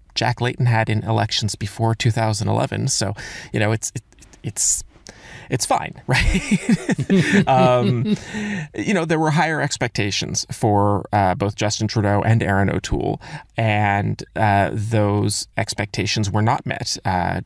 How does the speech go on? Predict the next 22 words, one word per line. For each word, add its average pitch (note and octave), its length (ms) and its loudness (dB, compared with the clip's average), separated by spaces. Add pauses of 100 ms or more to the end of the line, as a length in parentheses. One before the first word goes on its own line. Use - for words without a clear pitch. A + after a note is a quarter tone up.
Justin G2 320 -4
Trudeau G#2 300 0
had G#2+ 100 0
hoped G2+ 380 -2
to A#2 80 2
form G#2+ 260 0
a G#2 40 4
majority. G#2 480 0
He G#2 160 -6
didn't G2 280 -4
get G#2+ 180 -2
one. B2 280 2 (280)
Uh, - 140 -2
Erin G#2 240 0
O'Toole G#2 420 0
had G2 300 -2
hoped - 380 -2
to G#2+ 100 -2
at G#2+ 60 -4
least G#2 180 -2
form G#2 220 0
government. A2 420 -2